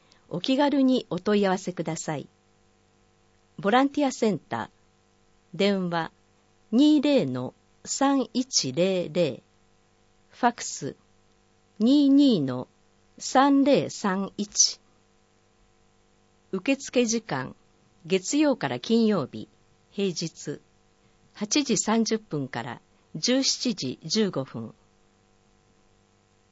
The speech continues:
五、ニコニコキッズ開催。親子で自由に参加できる遊びの広場です。当日、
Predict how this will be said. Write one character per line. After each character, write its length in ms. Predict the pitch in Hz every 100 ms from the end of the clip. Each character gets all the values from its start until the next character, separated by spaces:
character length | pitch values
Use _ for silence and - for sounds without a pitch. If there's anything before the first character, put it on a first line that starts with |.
| _ _ _ _ _ _ _ 50 50 _ _ _ _ _ _ _ _ - 151
五、 240 | 214 190 _ _ _ _ _ _ _ _ _ 185
ニ 160 | 214
コ 160 | 220 320
ニ 160 | 320
コ 160 | - 302
キ 160 | - 294
ッ 80 | -
ズ 240 | - 131 -
開 180 | - 170
催。 440 | - - 139 135 _ _ _ _ _ _ _ _ _ _ _ _ _ -
親 260 | 277 320
子 140 | 294 175
で 120 | 165
自 180 | 156 180
由 180 | 254 294
に 160 | 160
参 240 | - 196 208
加 140 | 214
で 100 | 190
き 160 | 208 202
る 180 | 135 -
遊 240 | 170 233
び 100 | 247
の 100 | 262
広 280 | 233 233 190
場 80 | 131
で 120 | 131
す。 360 | - - - - _ _ _ _ _ _ _
当 160 | 240 247
日、 540 | 226 233 - 214